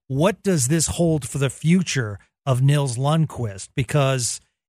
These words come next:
if he can't get in and you're calling up a guy from the A H L, which I admit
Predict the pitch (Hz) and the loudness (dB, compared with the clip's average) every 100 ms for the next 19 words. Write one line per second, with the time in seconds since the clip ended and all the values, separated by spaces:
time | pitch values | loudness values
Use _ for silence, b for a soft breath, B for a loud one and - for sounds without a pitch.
0 | - 143 170 143 - 190 208 214 160 175 | -2 0 0 -2 -2 0 0 -2 0 2
1 | 175 190 170 139 151 - 147 160 165 - | 2 2 2 0 -2 -2 0 0 -2 -2
2 | 180 170 151 143 123 143 147 165 - 135 | 0 2 0 -2 -2 0 2 2 0 0
3 | 135 - 156 170 156 139 117 196 208 147 | 0 -2 -4 -2 0 -2 -4 -2 0 0
4 | 123 131 b b - 151 165 - _ _ | -2 -8 b b -2 0 0 -4 _ _
5 | 123 143 190 190 220 202 147 | 0 2 2 0 0 0 -2